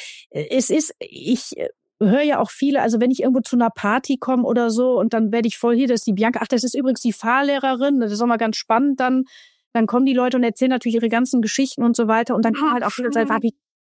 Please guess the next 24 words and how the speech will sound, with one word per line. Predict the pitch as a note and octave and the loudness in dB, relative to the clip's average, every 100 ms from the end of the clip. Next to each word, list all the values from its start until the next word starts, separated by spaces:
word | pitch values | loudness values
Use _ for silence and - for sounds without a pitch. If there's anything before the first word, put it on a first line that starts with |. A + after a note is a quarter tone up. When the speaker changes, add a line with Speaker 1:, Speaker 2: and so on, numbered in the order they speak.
| - | -8
Speaker 1:
wie | G3 | -4
kann | - | 0
man | C4+ | 2
denn | A#3 - - | 2 0 -4
so | F#3 | 0
einen | A#3 F#3+ | 2 2
Job | C4+ - | 0 0
machen?“ | A#3 F3+ G3+ | 0 2 0
Und | G3+ | 2
wenn | A#3+ | 2
die | B3+ | 2
dann | A#3 | 2
auch | G#3+ | 2
noch | A3+ - | 0 0
hören, | A#3 B3+ | 2 2
dass | A#3 | 0
ich | G#3 | 0
mit | A3+ | 0
einem | G#3+ | 0
L | - B3 | 0 -2
K | C4+ A#3 | 0 0
W | A#3 | 2
oder | G#3 | 0
Bus | F#3 D4 | 0 -2